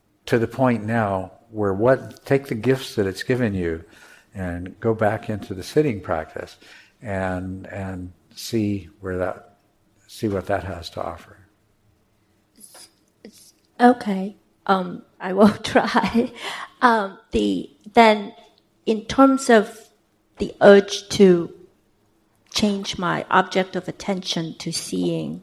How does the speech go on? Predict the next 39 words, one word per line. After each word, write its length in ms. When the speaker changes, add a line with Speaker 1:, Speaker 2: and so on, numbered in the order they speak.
Speaker 2:
versus 460
the 60
motion 520
of 160
walking, 560
I 80
guess 460
I'm 200
hearing 580
maybe 320
your 280
suggestion 760
is 180
to 280
follow 640
the 180
internal 400
nudge 560
that 180
says, 500
"Go, 240
go 180
back," 340
that 180
I 200
Speaker 1:
Yeah, 220
as 140
far 180
Speaker 2:
put 60
Speaker 1:
as, 40
Speaker 2:
your 180
Speaker 1:
as 80
far 180
as 40
Speaker 2:
attention. 180
Speaker 1:
the 60
walking 480
goes, 320
Speaker 2:
Yeah. 200